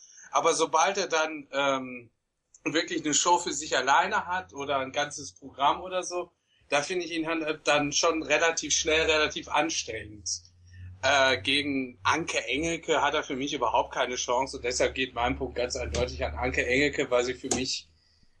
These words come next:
glaube ich, so, ja, die, die beste weibliche Per-, und die unterhaltsamste weibliche Person ist, äh, die wir in Deutschland, glaube ich, so haben.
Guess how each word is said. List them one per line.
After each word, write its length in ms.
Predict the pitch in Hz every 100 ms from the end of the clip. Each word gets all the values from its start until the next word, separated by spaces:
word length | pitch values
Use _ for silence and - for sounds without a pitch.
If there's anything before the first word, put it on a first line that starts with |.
| -
glaube 400 | 123 135 147 151
ich, 360 | 131 123 -
so, 540 | - 123 123 120 120 - _ _ _ _ _ _ _ _
ja, 580 | 120 123 123 147 - - _ _
die, 180 | 135 - _
die 100 | 143
beste 500 | 135 127 147 - 147
weibliche 500 | 120 123 - - -
Per-, 220 | 131 135 -
und 160 | 131
die 100 | 143 131
unterhaltsamste 840 | 135 135 139 180 175 139 - 131
weibliche 400 | 131 147 135 135
Person 520 | - 113 120 131 147
ist, 260 | 131 127 - 113
äh, 200 | 117 117 - _ _ -
die 160 | 131 131
wir 220 | 117 -
in 340 | 120 120 117 -
Deutschland, 440 | 127 123 127 117
glaube 180 | 123 117
ich, 80 | -
so 160 | 120
haben. 320 | 123 131 107